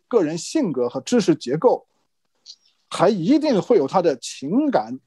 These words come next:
欲望、意志、直觉、幻想、潜意识等等。这都是宋永毅的原话了啊。这个，像这些问题的话呢，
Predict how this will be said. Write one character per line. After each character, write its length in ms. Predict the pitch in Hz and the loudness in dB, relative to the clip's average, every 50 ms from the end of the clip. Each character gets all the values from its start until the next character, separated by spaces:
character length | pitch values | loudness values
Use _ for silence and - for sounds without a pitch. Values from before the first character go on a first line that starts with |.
| _ - | _ -2
欲 280 | 269 285 285 220 170 | 0 0 2 2 2
望、 360 | 147 131 170 175 143 123 117 - _ | 2 2 2 2 2 0 -4 -10 _
意 340 | - 254 285 302 247 175 147 | -4 -2 0 0 0 -2 -2
志、 400 | 123 - - 185 156 131 110 - _ | -4 -4 -2 -2 -2 -2 -4 -8 _
直 340 | - - 131 151 226 202 196 | -12 -6 -2 2 4 4 4
觉、 320 | - - 139 139 147 156 - - | 4 4 4 6 6 4 4 0
幻 400 | - - - 302 277 196 160 131 | -8 -2 0 2 2 2 0 -2
想、 260 | - 139 113 113 - - | -4 -8 -10 -10 -10 -12
潜 340 | - - - 131 123 156 220 | -6 -2 -2 0 2 6 8
意 160 | 269 277 190 | 8 8 8
识 340 | - - 147 160 190 - _ _ _ _ _ _ - | 6 4 4 4 4 2 _ _ _ _ _ _ 2
等 220 | - 175 262 311 | 6 8 8 8
等。 240 | 170 120 - - - _ _ _ _ _ _ _ _ _ _ _ _ _ _ _ _ _ _ _ _ _ _ _ _ _ _ _ _ _ _ _ _ _ _ _ _ _ _ _ _ | 8 6 2 -2 -12 _ _ _ _ _ _ _ _ _ _ _ _ _ _ _ _ _ _ _ _ _ _ _ _ _ _ _ _ _ _ _ _ _ _ _ _ _ _ _ _
这 140 | - 180 160 | 2 6 8
都 120 | 170 196 | 8 8
是 300 | 190 170 170 170 160 127 | 8 6 6 6 6 4
宋 160 | - - 233 202 | 2 0 0 2
永 140 | 165 160 | 2 2
毅 80 | 170 180 | 4 4
的 80 | 165 139 | 4 2
原 200 | 131 127 160 202 | 2 0 0 0
话 220 | 202 208 180 147 | 2 2 2 2
了 160 | 117 104 - _ _ _ _ _ _ _ _ _ _ _ _ 120 | 0 -4 -10 _ _ _ _ _ _ _ _ _ _ _ _ -20
啊。 180 | 110 185 _ _ _ _ _ _ _ _ _ _ _ _ | -20 -20 _ _ _ _ _ _ _ _ _ _ _ _
这 120 | - 247 | -2 0
个， 280 | 220 190 170 156 139 - _ _ _ _ _ _ _ _ | 2 4 2 2 2 -2 _ _ _ _ _ _ _ _
像 180 | - - 262 262 | -2 -2 0 2
这 140 | 233 349 302 | 2 2 2
些 80 | 269 | 2
问 180 | 277 277 294 262 | 0 0 0 0
题 120 | 180 196 | 0 0
的 80 | 214 233 | 0 0
话 100 | 202 208 | 0 -2
呢， 220 | 196 170 156 143 | -2 -4 -6 -8